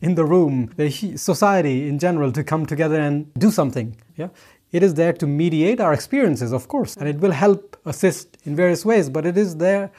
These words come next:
as a tool for collaboration. Even if it's about conflict resolution, it can help bring different opinions in one space and help us try to deal with them in a more collaborative way. So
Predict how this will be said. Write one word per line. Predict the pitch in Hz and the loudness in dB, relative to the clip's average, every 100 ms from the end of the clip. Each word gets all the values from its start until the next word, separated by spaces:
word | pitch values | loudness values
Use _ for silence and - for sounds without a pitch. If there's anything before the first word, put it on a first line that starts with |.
| - - - | -20 -18 -8
as | 151 | -6
a | |
tool | - 190 190 190 185 _ _ | -2 0 2 0 -4 _ _
for | - | -6
collaboration. | 165 185 175 170 160 196 156 110 101 _ _ | 0 2 2 4 2 2 -2 -6 -8 _ _
Even | 202 196 196 185 | -2 2 2 2
if | 175 | 2
it's | 175 - | -2 -2
about | 185 170 165 | 0 0 0
conflict | 190 202 202 180 - | 2 2 2 -2 2
resolution, | 170 165 160 214 214 139 - | 0 2 2 2 2 -2 0
it | 170 170 _ _ | -4 -4 _ _
can | - 185 | 0 2
help | 143 160 170 - - | 4 2 0 -8 -4
bring | 165 175 165 | 2 2 4
different | 165 170 165 165 165 - - _ _ - | 2 2 -2 -2 -8 -14 -20 _ _ -14
opinions | - 185 185 175 170 170 151 165 - _ - | 0 2 4 2 2 0 -2 -8 -16 _ -4
in | 156 151 | 0 2
one | 151 156 | 2 0
space | - 156 165 - | 0 2 2 2
and | 160 147 143 - - _ _ _ - | -2 -2 -4 -10 -20 _ _ _ -20
help | - 165 160 | -2 -2 0
us | 165 147 | 0 -2
try | - 151 | 0 0
to | 143 | 2
deal | 139 151 | 0 2
with | 175 135 110 - | 2 0 -4 -6
them | 131 117 104 - | -4 -2 -4 -6
in | 135 | -6
a | 131 | -2
more | 139 131 | -2 -2
collaborative | 147 147 139 139 127 | 0 2 2 0 -2
way. | 165 151 | -2 -2
So | 113 143 | 0 -4